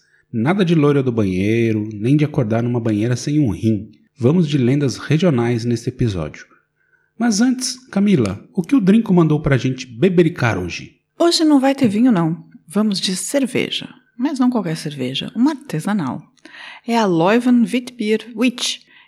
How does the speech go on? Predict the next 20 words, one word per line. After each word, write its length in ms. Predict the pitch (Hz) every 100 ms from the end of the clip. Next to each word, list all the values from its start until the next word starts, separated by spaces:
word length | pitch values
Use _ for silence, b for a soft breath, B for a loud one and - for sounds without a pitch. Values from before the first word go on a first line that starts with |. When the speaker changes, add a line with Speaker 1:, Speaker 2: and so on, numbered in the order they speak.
| -
Speaker 2:
que 100 | 208
é 40 |
uma 140 | 190 220
cerveja 580 | - 208 196 190 190
de 120 | 180 175
coloração 500 | 170 160 165 196 247
palha, 560 | 247 214 185 185 233
de 140 | 226 180
aroma 260 | 175 170
com 140 | 147 160
notas 300 | 147 - -
cítricas 600 | - 349 - - 285 233
de 80 | -
casca 340 | - 247 247
de 80 | 254
laranja 380 | 233 180 165 160
e 20 |
limão 260 | 165 160 196
siciliano, 540 | - 220 202 165 190
hum, 480 | 220 175 254 175 139